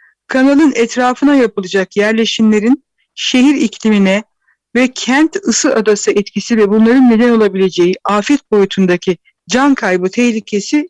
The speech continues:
incelenmemiştir. Altı, deniz su seviye yükselmesi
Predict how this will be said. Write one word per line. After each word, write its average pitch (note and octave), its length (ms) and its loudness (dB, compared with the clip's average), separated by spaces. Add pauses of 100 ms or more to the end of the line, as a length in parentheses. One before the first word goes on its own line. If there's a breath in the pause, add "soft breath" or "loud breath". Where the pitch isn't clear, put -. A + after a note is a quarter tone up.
incelenmemiştir. G3+ 1040 -2 (1080 soft breath)
Altı, G#3 600 -2 (520)
deniz C4 420 2
su - 280 -4
seviye C4+ 360 2
yükselmesi A3 880 0